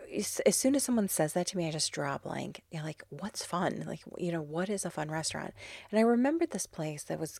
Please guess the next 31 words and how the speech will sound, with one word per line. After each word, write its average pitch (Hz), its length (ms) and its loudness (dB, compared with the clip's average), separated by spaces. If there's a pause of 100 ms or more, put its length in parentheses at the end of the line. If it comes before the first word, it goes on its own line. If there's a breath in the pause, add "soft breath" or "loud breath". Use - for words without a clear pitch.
comic 233 420 0
book 214 140 0 (100)
themed. 185 440 2
I 160 40 -4
had 156 140 -6
never 208 320 0
been 165 300 -2
there. 160 340 0 (420 loud breath)
I 180 60 6
looked 208 300 4
at - 80 -4
their 214 140 8
menu 175 640 4
once 180 400 4
before, 165 600 2
and 156 100 -6
they 160 100 0
had 151 300 -2 (420 loud breath)
not 214 320 6
really 185 300 6
any 170 160 4
vegetarian 160 720 0
options. 151 600 0 (380 loud breath)
And 175 220 6
then 185 180 6
when 190 160 4
I 180 100 4
looked 165 580 0 (760)
at 160 340 4 (120)
this 175 280 8
menu 156 680 2